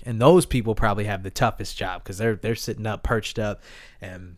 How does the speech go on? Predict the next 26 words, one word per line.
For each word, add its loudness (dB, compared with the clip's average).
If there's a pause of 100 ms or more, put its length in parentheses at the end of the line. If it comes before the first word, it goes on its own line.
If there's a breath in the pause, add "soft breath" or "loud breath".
you -10
know, -12
they've -2
gotta -2
keep -8
eagle -2
eyes -4
on -10
people, -8
'cause -10
stupid -6
assholes -6
like -14
to -10
swim -6
as -8
far -2
as -4
they -6
can -6 (380 loud breath)
to -4
the -6
top 4
of -4
the -8
fucking -6